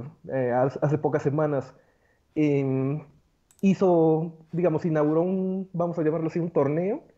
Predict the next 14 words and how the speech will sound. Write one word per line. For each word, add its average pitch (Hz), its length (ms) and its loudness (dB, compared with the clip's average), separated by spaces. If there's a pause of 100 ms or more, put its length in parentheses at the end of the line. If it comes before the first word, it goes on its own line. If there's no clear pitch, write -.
(1160)
de 156 180 0
que 147 100 0
los 139 120 0
fan-, 139 300 0
los, 139 280 0
los 131 460 -2
fans 240 320 0 (220)
que 127 200 2
siguen, 147 320 -2
pues, 110 260 -2
su 117 120 -6
trabajo, 131 640 0
que 120 160 -8
siguen 135 400 -2